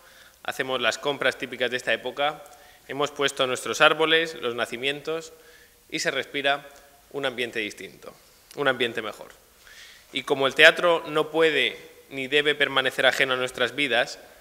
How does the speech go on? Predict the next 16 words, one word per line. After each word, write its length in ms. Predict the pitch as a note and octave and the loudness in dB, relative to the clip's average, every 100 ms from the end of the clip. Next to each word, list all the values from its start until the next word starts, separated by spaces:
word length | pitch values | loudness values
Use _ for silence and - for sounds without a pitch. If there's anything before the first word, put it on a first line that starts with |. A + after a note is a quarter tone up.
| - - | -20 -4
también 580 | B2+ B2+ C#3+ C#3+ C3 D3+ - | -4 -2 2 2 0 -8 -10
acoge 320 | A2+ C3 C3+ | -2 -2 0
la 100 | G#2+ | -2
Navidad. 400 | G#2+ G#2 F2+ D2+ - - _ - - - | -2 -6 -8 -10 -12 -20 _ -20 -20 -10
En 100 | - | -2
este 220 | D3+ D#3 E3+ | 0 2 6
caso, 560 | E3+ G3 F#3+ F#3+ - - | 6 6 0 -2 -12 -6
el 140 | C3 | -6
musical 760 | B2+ B2 B2 D3+ D3 D3+ D#3 - - - | -4 -8 2 6 6 6 -6 -16 -18 -8
El 120 | B2+ | -4
secreto 400 | B2+ A#2 C3+ C3 | -4 -2 -2 0
de 40 | |
los 200 | A#2+ A#2 | 0 0
elfos, 480 | A2+ G#2 D#2+ D2+ - - - - - - - | -4 -6 -10 -12 -14 -20 -20 -20 -20 -20 -8
una 280 | D#3 D#3+ D#3+ | 4 8 8
obra 520 | E3+ F3+ F#3+ F3+ | 10 10 8 2